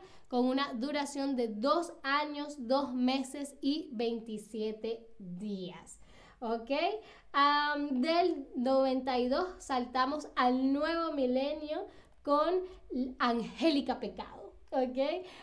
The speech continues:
Una telenovela del año dos mil que cuenta la historia de la familia del Ávila, que es dueña del Hotel Villa del Ávila y de una mansión,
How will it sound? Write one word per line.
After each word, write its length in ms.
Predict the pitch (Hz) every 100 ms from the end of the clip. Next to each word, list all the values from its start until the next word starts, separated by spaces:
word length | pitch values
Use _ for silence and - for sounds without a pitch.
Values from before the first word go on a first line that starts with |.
| - -
Una 440 | 294 320 330 349
telenovela 920 | 339 294 269 262 254 254 277 302 311 311
del 200 | 247 247
año 340 | 247 262 277 285
dos 420 | 214 233 226 220
mil 680 | 220 226 233 247 311 349 403 427 - - -
que 220 | 262 254
cuenta 520 | 269 277 302 302 320
la 100 | 285
historia 480 | 254 - 254 262 285
de 40 |
la 120 | 277 254
familia 560 | 240 226 247 254 254
del 220 | 240 220 220 -
Ávila, 600 | 233 294 339 285 262 339 - - -
que 200 | - 240
es 100 | 240
dueña 320 | 247 269 269 269
del 140 | 247
Hotel 420 | 226 - 254 269 226
Villa 380 | 311 339 339
del 260 | 285 262 -
Ávila 520 | 269 302 330 311 311 320
y 80 | 277
de 120 | 254
una 200 | 302 349
mansión, 1120 | 302 240 226 - - 240 277 233 208 220 370